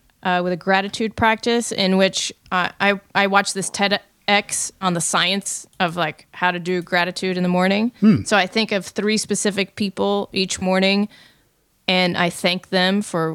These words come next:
Speaker 1: whatever I'm grateful for. Then I think of somebody who's no longer with us and I find something to thank them for. And then I,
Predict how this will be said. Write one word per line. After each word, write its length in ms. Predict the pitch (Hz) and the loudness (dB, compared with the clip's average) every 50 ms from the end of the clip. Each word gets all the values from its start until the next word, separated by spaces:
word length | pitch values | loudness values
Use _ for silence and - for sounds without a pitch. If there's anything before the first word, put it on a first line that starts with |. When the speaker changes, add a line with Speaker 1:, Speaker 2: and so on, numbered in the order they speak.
| - | -6
Speaker 1:
whatever 340 | - - 175 170 175 165 175 | -6 -4 -2 -2 0 0 0
I'm 100 | 175 175 | 0 0
grateful 380 | 170 - 175 180 170 190 180 175 | 0 2 0 0 0 0 -4 -4
for. 340 | - 190 185 185 190 202 190 | 0 0 2 2 2 0 0
Then 160 | 190 196 185 | 2 2 2
I 80 | 185 | 2
think 200 | 185 - 196 190 | 2 2 0 0
of 100 | 202 170 | 0 -2
somebody 340 | - - 185 185 185 185 180 | 0 0 0 2 2 2 2
who's 240 | 175 175 165 - - _ _ _ _ _ - | 0 0 -2 -2 -6 _ _ _ _ _ 0
no 160 | - 190 185 185 | 2 2 4 4
longer 320 | 185 180 185 175 180 175 | 4 2 4 4 2 2
with 220 | 170 180 180 - | 2 0 -2 0
us 420 | 214 214 254 269 - - - - - _ _ _ _ _ _ _ _ - | 0 0 0 0 -4 -8 -10 -12 -16 _ _ _ _ _ _ _ _ -4
and 100 | 185 185 | 0 2
I 260 | 180 180 175 165 - _ _ _ | 2 2 2 0 -2 _ _ _
find 380 | - - - 185 180 180 180 - | -16 -4 0 0 0 0 0 -2
something 260 | - 185 175 185 175 170 | -2 -4 -2 -2 -2 -4
to 40 | |
thank 220 | 165 - 180 175 - | -2 -4 -4 -4 -2
them 120 | 185 180 | -4 -4
for. 340 | - - 185 185 190 196 - - | -2 -2 -2 0 0 0 -2 -2
And 160 | - 185 190 | 0 2 2
then 80 | 202 202 | 2 2
I, 160 | 196 185 | 2 0